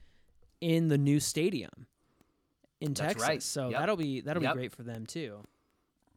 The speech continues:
Speaker 2: Yeah. I'm gonna read to you the, the starting five, John.
Speaker 1: Okay.
Speaker 2: And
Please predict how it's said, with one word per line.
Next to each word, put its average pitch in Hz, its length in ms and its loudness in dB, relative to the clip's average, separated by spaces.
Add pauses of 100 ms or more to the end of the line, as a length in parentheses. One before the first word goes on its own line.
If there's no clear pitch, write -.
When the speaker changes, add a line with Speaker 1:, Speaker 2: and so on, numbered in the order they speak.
Speaker 2:
Yeah. 104 220 -4 (640)
I'm 190 120 2
gonna 240 120 6
read 196 280 0
to - 120 -4
you 160 560 0
the, 131 520 0 (200)
the 143 200 -6
starting 147 440 2
five, 104 560 -2
John. 117 280 -4
Speaker 1:
Okay. 190 240 0
Speaker 2:
And 120 440 -4